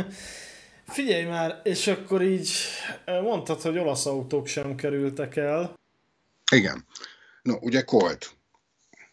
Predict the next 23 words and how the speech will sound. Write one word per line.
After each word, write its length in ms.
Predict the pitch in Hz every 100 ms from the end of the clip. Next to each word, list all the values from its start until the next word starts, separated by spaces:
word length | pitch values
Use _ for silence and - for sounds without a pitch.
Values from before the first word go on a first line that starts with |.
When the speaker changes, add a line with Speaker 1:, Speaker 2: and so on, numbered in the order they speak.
| _ _ _ _ -
Speaker 2:
Jött 260 | 127 -
a 60 | 107
moldáv 420 | 110 101 85 80
transporter, 760 | - 135 139 - 120 113 110
amikor 340 | 101 98 92 92
én 80 | 95
jobbra 360 | 104 90 85
kanyarodtam, 600 | - 104 98 92 - 92
ő 100 | 92
úgy 160 | 92 85
döntött, 360 | 85 82 87
jobbról 400 | 95 90 82 78
megelőz, 500 | 90 113 107 95 87
totál 440 | - 73 69 65 -
kár. 320 | 67 65 -
Oké? 340 | - - 143 170 165 - _ _ - _ - _
Jó, 220 | 98 113 143
Mitsubishi 500 | 117 113 110 92 - 87
Galant. 580 | 92 98 135 156 - - _ _ _ _ _ _ _ _ _
Eredetvizsgán 840 | - 120 110 95 - 98 101 98 98
nem 220 | 98 92
megy 200 | 85 85 98
át, 320 | 117 127 -